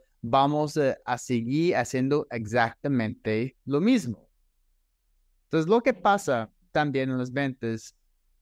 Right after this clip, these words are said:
es que la gente tiene un enfoque en lo que se llama retorno sobre la inversión. ¿Ok? En inglés, este se llama el roi, Return on Investment. ¿Ok? En español, retorno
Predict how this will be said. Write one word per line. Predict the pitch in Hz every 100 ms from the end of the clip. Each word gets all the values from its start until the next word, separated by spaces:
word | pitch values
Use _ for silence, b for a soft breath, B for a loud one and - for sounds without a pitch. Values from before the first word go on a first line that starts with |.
| -
es | 127 -
que | 156
la | 147
gente | 165 165 190
tiene | 185 - 185
un | 185
enfoque | 170 160 - 139 127 123 120 131
en | 131
lo | 123
que | 143
se | - 131
llama | 123 120 120 120
retorno | 90 123 120 156 160 165 165 165 151
sobre | - - 135 123 135 135 139 -
la | 120 120 117
inversión. | 120 117 101 90 - 156 123 90 101
¿Ok? | -
En | 135 147
inglés, | 151 165 220 233 - -
este | 139 151
se | 131 123
llama | 120 117 120 123 143 _ _ _ _ _
el | - 113
roi, | 123 151 117 78 _ _ _ _ _ _ _ _ 123
Return | 123 151 147 151
on | 123 117
Investment. | 113 139 143 - _ _ _ _ _ _ _ _ _ _ _ _ _ _ _
¿Ok? | -
En | 107
español, | 104 - 113 127 151
retorno | 127 - 147 151 156 156